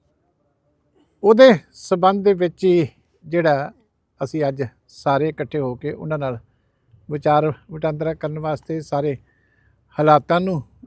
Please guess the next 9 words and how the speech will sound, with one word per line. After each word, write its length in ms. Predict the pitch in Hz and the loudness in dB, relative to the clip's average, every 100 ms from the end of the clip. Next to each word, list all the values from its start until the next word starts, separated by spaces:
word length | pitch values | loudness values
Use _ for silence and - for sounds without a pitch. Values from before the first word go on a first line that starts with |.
| - | -12
ਜਾਣਨ 240 | 151 156 165 | -6 -6 -4
ਵਾਸਤੇ 320 | 165 151 180 | -4 -4 -4
ਆਏ 140 | 156 160 | -4 -4
ਸੀ, 180 | 190 | -8
ਕਿਉਂਕਿ 360 | 190 185 180 196 | -8 -8 -6 -8
ਧਾਮੀ 400 | 185 151 131 156 | -4 -4 -2 -4
ਸਾਹਿਬ 320 | 170 196 202 | 0 2 4
ਦਾ 280 | 185 165 143 - - _ _ _ _ _ _ _ _ _ _ _ _ _ _ _ - | 6 6 4 -8 -20 _ _ _ _ _ _ _ _ _ _ _ _ _ _ _ -12
ਸ਼੍ਰੋਮਣੀ 580 | - 175 180 190 214 | -2 4 4 4 2